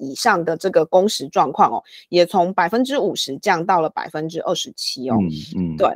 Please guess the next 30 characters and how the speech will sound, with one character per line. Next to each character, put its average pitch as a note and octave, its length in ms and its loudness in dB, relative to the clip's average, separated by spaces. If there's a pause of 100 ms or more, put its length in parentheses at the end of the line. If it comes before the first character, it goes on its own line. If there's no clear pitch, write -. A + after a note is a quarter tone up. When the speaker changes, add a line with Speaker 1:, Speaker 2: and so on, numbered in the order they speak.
(120)
Speaker 1:
那 A3+ 320 4
我 F3 80 2
们 E3 120 -2
也 E3+ 80 0
可 C4+ 120 2
以 - 20 4
看 C4+ 160 2
到， B3 160 6
像 A#3+ 240 0
货 C#4 180 4
柜 A3 220 2
业， F#3+ 260 -4 (200)
因 G#3+ 120 0
为 A3+ 80 2
货 C4+ 200 0
柜 C4 160 4
业 A#3 100 0
也 F3 140 -2
是 G3+ 200 -6
适 G3 200 -8
用 F#3 180 -2
这 F3 100 0
个 D#3+ 120 -2
安 E3+ 200 -4
全 F3+ 160 -8
运 D#3+ 200 -6
输 D3+ 240 -10
制 C#3 180 -12
嘛， - 140 -16 (340)
那 F#3+ 300 2